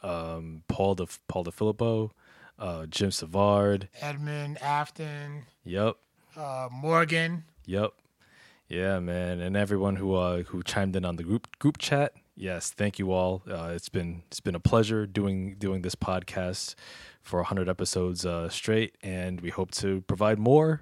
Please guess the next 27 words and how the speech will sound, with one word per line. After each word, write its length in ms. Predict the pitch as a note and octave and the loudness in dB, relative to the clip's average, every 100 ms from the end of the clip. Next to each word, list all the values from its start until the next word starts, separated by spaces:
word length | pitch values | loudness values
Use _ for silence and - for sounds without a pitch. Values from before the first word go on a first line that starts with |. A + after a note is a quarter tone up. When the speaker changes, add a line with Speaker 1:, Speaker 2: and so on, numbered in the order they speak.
| - | -4
Speaker 1:
of 140 | A2+ | 0
that 140 | B2 | 2
hot 300 | - - B2+ | 2 4 2
nerd 380 | A2 A#2 C3 B2 - | 4 2 2 0 -2
goodness 460 | - D#3+ A#2+ G2 - | 2 2 2 -2 -2
and 140 | A2 | -2
magic 560 | A#2+ D#3 C#3 D#2 - - _ _ _ _ _ | 0 -2 -4 -6 -12 -20 _ _ _ _ _
and 140 | G#2 G#2 | 0 6
wonderfulness. 840 | A#2 C#3 G#2 F2+ D2+ - - - - | 8 8 2 -2 -4 -4 -6 -8 -8
And 140 | A2+ G#2 | -4 -4
Speaker 2:
We'll 160 | C3+ | -4
indeed 360 | C#3+ D3+ D#3 E3 | -4 0 0 2
do 180 | F#3 A3+ | 0 0
so. 260 | C#3 A2+ - - - | -4 -10 -16 -16 2
Speaker 1:
Yes, 340 | G#2+ B2 - - | 6 6 4 2
and 240 | A2 B2 | 4 8
Speaker 2:
We 60 | A#2+ | 6
Speaker 1:
a 40 | |
Speaker 2:
ain't 80 | A#2+ | 6
stopping. 460 | - F3+ F3+ A#3+ | 0 -2 -2 -6
There's 220 | G#3+ G#3 C4 | -8 -8 -8
a 80 | |
lot 520 | F3 D#3+ D3+ E3+ F3+ F#3+ | -6 -6 -6 -2 0 -2
of 80 | |
good 160 | F#3 F3+ | -4 -6
things 280 | F3 A3+ D#3+ | -6 -6 -4
happening. 400 | D3 C#3 C3 | -4 -6 -12